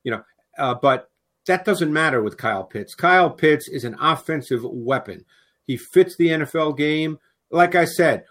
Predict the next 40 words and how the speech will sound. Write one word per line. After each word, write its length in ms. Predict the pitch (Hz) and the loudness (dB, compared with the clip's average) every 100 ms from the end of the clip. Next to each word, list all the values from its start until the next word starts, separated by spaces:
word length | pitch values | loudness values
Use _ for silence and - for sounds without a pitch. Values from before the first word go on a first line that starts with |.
| - | -8
would 260 | 147 143 | -4 -2
you, 60 | 165 | 0
when 160 | 175 170 | 2 2
we 80 | |
just 180 | 151 180 | 2 0
spoke 240 | 180 180 165 | 2 0 2
about 220 | 160 151 | 0 -2
the 60 | |
Patriots, 640 | 127 175 175 143 127 120 - _ _ _ _ - | 0 0 2 2 0 -2 -10 _ _ _ _ -10
what 340 | 151 190 190 | 0 0 0
you 140 | 214 170 | -4 -2
want 420 | 156 185 147 139 | 2 2 2 -2
with 140 | 143 | -2
your 160 | 139 131 | -2 -2
personnel 640 | - 185 175 151 151 151 | 0 -2 0 -4 -4 -4
and 100 | 143 | -4
your 120 | 135 | -4
formations 800 | 123 127 131 151 147 - 110 107 _ _ _ _ 170 | -4 -6 -4 -2 -4 -6 -10 -10 _ _ _ _ 0
is 420 | 151 135 120 - _ - | 2 2 -2 -10 _ -8
to 120 | 151 | -2
make 380 | 147 175 175 196 | 2 2 2 0
the 100 | 175 | 0
defense 580 | 165 165 170 165 147 | 0 -2 -2 -2 -2
predictable 720 | - 165 147 - 123 131 160 - _ _ _ _ | -6 -4 -4 -4 -6 -6 -10 -16 _ _ _ _
and 180 | 156 139 | -4 0
give 200 | 151 170 | 2 4
your 140 | 165 - | 4 2
quarterback 640 | 165 156 156 151 147 - _ - | 0 2 2 2 0 -2 _ -8
as 160 | 135 | -8
much 280 | 123 151 151 | -4 -4 -4
information 580 | 151 143 139 143 135 135 | -6 -4 -2 -2 -4 -6
as 100 | 127 | -6
possible 600 | - 135 127 131 131 127 _ - | -4 -6 -6 -4 -4 -6 _ -10
before 400 | 120 - 139 127 | -8 -2 0 0
the 100 | 120 | -2
snap. 460 | - 117 98 - _ _ _ | -6 -6 -6 -12 _ _ _
Pitts 320 | - 165 165 170 | -2 0 0 -4
is 160 | 135 | -4
a 40 | 131 | 0
guy, 420 | 143 139 131 | 4 4 4